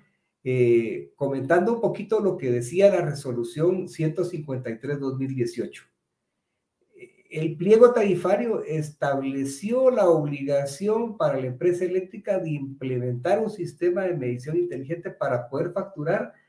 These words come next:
a todos aquellos clientes mayores de once kilovatios que en ese momento estaban en una tarifa de demanda plana.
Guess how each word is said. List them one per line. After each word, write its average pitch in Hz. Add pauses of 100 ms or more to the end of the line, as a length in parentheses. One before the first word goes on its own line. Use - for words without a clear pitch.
(220)
a 147
todos 247
aquellos 202
clientes 202
mayores 156
de 135
once 202
kilovatios 175 (800)
que -
en 160
ese 220
momento 208
estaban 180
en 156
una 160
tarifa 165
de 135
demanda 156
plana. 175